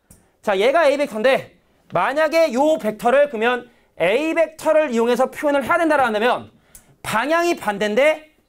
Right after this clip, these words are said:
크기가 세 배니 이 벡터를 우리는 뭐라고? 아, 마이너스 삼 에이 벡터로 이렇게 표현한다. 뭐, 이 정도까지만 기억해 두시면 될 것 같아. 자, 새로운 내용이기 때문에,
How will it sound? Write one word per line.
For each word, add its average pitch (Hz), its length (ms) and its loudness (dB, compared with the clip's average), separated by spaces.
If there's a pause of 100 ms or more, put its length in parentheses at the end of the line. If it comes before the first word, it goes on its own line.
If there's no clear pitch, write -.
크기가 254 420 0
세 226 160 -2
배니 254 480 0 (180)
이 247 280 2
벡터를 202 380 0
우리는 175 240 2
뭐라고? 151 540 2
아, 170 400 2 (300)
마이너스 190 840 0 (260)
삼 349 520 0
에이 226 300 2
벡터로 185 540 0
이렇게 190 460 -2 (180)
표현한다. 262 500 -2 (120)
뭐, 156 120 -6
이 175 40 0
정도까지만 214 640 -2 (560)
기억해 202 300 0
두시면 175 240 -2
될 170 80 0
것 170 80 -2
같아. 123 220 -2 (1800)
자, 139 160 -2
새로운 240 400 0
내용이기 190 360 0
때문에, 156 440 0